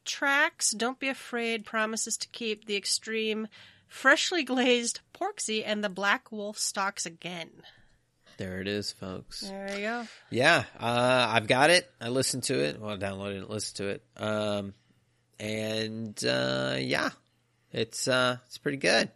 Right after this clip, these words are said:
Speaker 2: I mean, you know, it's your Final Fantasy eight tracks <laughs> at the beginning.
Speaker 1: <laughs>
Speaker 2: Well, uh, minus, you know, the, uh, the Eden track, which is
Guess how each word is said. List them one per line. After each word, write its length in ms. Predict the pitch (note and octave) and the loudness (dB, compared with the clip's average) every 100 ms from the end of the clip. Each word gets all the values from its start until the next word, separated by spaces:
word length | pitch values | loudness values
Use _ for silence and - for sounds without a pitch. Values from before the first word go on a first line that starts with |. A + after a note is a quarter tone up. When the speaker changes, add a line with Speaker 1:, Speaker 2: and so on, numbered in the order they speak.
| - | -4
Speaker 2:
I 120 | D3 | 0
mean, 260 | D3 C#3 C3 | 2 0 -4
you 140 | - D#3+ | -4 -2
know, 160 | B2 - | -2 -2
it's 220 | B2+ - | -4 -2
your 80 | B2+ | -2
Final 200 | B2+ A#2+ | -2 0
Fantasy 340 | B2 A#2 A2+ A2+ | 0 0 0 -2
eight 140 | G#2+ | -2
tracks 480 | - A#2 - - - _ | 2 4 6 4 2 _
<laughs> 100 | - | -8
at 60 | B2+ | -6
the 60 | |
beginning. 480 | A#2+ A#2+ A#2+ A#2 A2+ G#3+ | -4 2 2 2 0 -6
Speaker 1:
<laughs> 140 | A3 | -4
Speaker 2:
Well, 300 | A#2+ G#2 G2 - | 2 2 0 -2
uh, 140 | G#2 G2 | -4 -2
minus, 460 | G2+ G2 F#2+ - - | -2 -2 -4 -8 -10
you 140 | A#2 F#2+ | -8 -8
know, 140 | - - - | -10 -18 -16
the, 260 | F2+ G2 | -14 -12
uh, 100 | - - _ _ - - - - - | -14 -18 _ _ -20 -20 -20 -20 -10
the 100 | A2 | -4
Eden 240 | G2 F#2 E2 | -2 -2 -4
track, 360 | - - - | -8 -8 -10
which 160 | - - | -14 -12
is 280 | - - | -10 -8